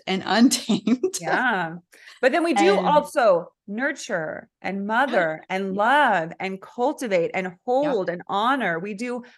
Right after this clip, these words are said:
Speaker 2: we are both. That's why we're
Speaker 1: Yes.
Speaker 2: so, that's why people are amazed by us. That's why, you know,
Speaker 1: Yep.
Speaker 2: men are entranced by us, because we're remarkable creatures,
Speaker 1: Yes.
Speaker 2: right?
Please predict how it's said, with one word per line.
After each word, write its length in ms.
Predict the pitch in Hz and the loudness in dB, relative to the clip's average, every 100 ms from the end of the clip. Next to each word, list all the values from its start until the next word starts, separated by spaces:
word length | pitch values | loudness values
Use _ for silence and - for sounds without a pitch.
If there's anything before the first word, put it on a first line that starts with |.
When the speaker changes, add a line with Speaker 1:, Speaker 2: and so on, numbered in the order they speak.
| - | -6
Speaker 2:
we 220 | 226 277 | 0 4
are 100 | 240 | 4
both. 520 | 175 - 262 240 - - | 2 4 4 4 0 -6
That's 220 | 208 208 240 | -2 -2 2
why 180 | 254 | 2
we're 60 | 233 | 2
Speaker 1:
Yes. 140 | 220 | 0
Speaker 2:
so, 180 | 247 233 | 0 0
that's 180 | 247 277 | 2 0
why 140 | 381 392 | -2 -4
people 260 | - 392 415 | -6 -6 -4
are 160 | 403 370 | -4 -4
amazed 400 | 285 466 381 196 | -4 -2 -2 2
by 180 | 185 | 2
us. 160 | 175 165 | 2 0
That's 240 | 202 240 277 | -2 -4 -2
why, 160 | 277 269 _ _ - | -4 -6 _ _ -6
you 120 | 277 | -2
know, 60 | 277 | 0
Speaker 1:
Yep. 60 | |
Speaker 2:
men 140 | 277 302 | 0 0
are 60 | |
entranced 400 | 302 320 392 381 | -2 -2 -8 -2
by 80 | 220 | 0
us, 120 | 185 | 0
because 260 | 202 226 226 | -2 -4 0
we're 120 | 226 | 2
remarkable 400 | 226 233 269 240 | 2 2 0 -2
creatures, 520 | 233 339 359 165 160 - - _ 185 | -4 -8 -4 -4 -4 -12 -20 _ -14
Speaker 1:
Yes. 160 | 170 | -4
Speaker 2:
right? 340 | 180 233 - | 0 0 0